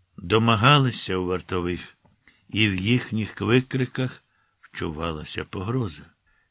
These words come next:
Тиміш підійшов до виходу. Вартовий Сеймен затримав його і наказав не виходити. Тільки ввечері, коли караїми спали,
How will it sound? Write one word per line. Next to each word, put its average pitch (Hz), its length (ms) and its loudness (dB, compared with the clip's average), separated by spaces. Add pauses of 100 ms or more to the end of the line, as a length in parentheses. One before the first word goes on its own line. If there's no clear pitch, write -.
Тиміш 101 420 2
підійшов 104 720 0
до 101 200 0
виходу. 98 580 -2 (680)
Вартовий 113 640 4
Сеймен 117 680 2 (440)
затримав 110 840 4
його 123 360 2 (440)
і 95 220 0
наказав 95 720 -2
не 95 120 -2
виходити. 87 800 -6 (460)
Тільки 113 480 0
ввечері, 98 840 0 (440)
коли 82 300 -6
караїми 80 580 -8
спали, 95 540 -4